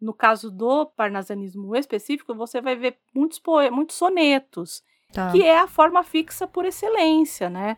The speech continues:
Speaker 1: O soneto, que foi chamado em um determinado período de a nova forma, né? Ou a forma nova, enfim.
Speaker 2: Quem diria, hein?
Speaker 1: Pois é.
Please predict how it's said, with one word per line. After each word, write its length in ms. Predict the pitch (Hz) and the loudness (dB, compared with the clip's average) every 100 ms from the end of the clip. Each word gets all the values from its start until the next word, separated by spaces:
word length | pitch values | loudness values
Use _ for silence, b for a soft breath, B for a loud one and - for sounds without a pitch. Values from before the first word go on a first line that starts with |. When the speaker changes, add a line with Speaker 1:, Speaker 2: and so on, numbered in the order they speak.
| - | -6
Speaker 1:
O 140 | 294 | -4
soneto, 800 | 381 370 269 233 302 349 - 185 - | -2 -2 -4 -2 -4 -4 -8 -8 -8
que 80 | 190 | -20
foi 240 | - 208 | -6 -6
chamado 560 | - 240 220 202 220 196 | -2 -4 0 0 0 -2
em 60 | 196 | -12
um 120 | 190 | -10
determinado 520 | 190 196 196 196 196 | -10 -8 -4 -4 -4
período 320 | 202 190 190 | -6 -6 -8
de 180 | 214 196 | -6 0
a 120 | 180 | 0
nova 340 | 175 202 208 175 | 4 2 2 -2
forma, 560 | - 202 240 220 170 | -2 4 4 2 -6
né? 200 | 170 208 | -8 -6
Ou 80 | 208 | -6
a 40 | 170 | -6
forma 340 | - 208 202 | -6 -6 -6
nova, 540 | 175 180 226 214 185 175 | -10 -6 -4 -4 -6 -16
enfim. 300 | _ 170 - - | _ -20 -20 -8
Speaker 2:
Quem 200 | 208 214 | -4 -2
diria, 500 | 233 202 202 196 196 | -4 -4 -2 -2 -2
hein? 160 | 233 - | -6 -4
Speaker 1:
Pois 260 | 240 302 | -4 -2
é. 240 | 254 220 | -2 -2